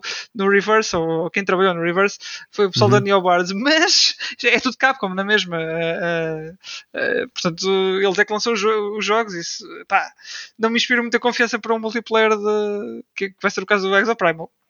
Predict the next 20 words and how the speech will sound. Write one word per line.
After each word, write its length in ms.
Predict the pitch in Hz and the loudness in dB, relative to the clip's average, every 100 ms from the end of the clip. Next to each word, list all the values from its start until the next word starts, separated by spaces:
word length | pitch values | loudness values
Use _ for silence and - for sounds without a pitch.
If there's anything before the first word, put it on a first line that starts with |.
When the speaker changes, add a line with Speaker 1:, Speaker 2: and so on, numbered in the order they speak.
| _ | _
Speaker 1:
Mas 140 | 480 - | -2 2
pronto. 320 | 185 165 - _ - - - - - | 0 0 -6 _ -20 -14 -12 -12 -8
Ah, 500 | 226 220 220 220 214 214 | -2 2 2 4 2 2
foi 160 | 240 | 0
isto 180 | 226 226 | 0 0
o 40 | |
Capcom 260 | 220 214 202 | -2 -2 -2
Jo-, 340 | 196 214 202 | -2 0 0
Showcase. 560 | 190 196 - 190 190 - - | 0 0 0 -2 -4 -10 -2
Ah, 580 | 185 180 180 180 185 | 0 2 0 -2 0
acho 140 | 208 - | 2 2
que 40 | |
eles 120 | 214 | -2
ainda 140 | 214 208 | -4 -4
anunci-, 180 | 208 220 | -4 -4
ainda 200 | 214 202 | -2 0
anuncia-, 340 | 196 - 196 214 | -2 -2 0 2
an-, 240 | 196 196 | 0 0
ainda 300 | 208 233 214 | 2 4 4
anunciaram, 480 | 196 196 190 180 | 2 2 4 4